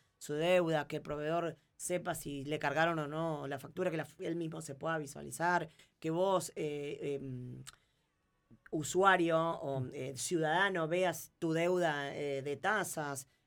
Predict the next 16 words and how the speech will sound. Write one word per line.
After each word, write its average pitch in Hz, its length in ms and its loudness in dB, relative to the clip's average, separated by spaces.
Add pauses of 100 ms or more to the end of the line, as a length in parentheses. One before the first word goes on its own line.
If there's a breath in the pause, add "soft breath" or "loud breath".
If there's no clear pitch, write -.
eh, 139 380 -4
si 147 280 -2
te 147 120 -6
entró 170 300 2
el 165 120 4
pago 196 300 4
que 160 100 -6
pagaste 165 440 -2
mediante 147 560 -4
débito 165 280 -2
automático, 139 960 -4 (320 soft breath)
eh, 143 600 -10
por 135 160 -6
el 131 140 -8
home 160 160 -4
banking, 151 540 0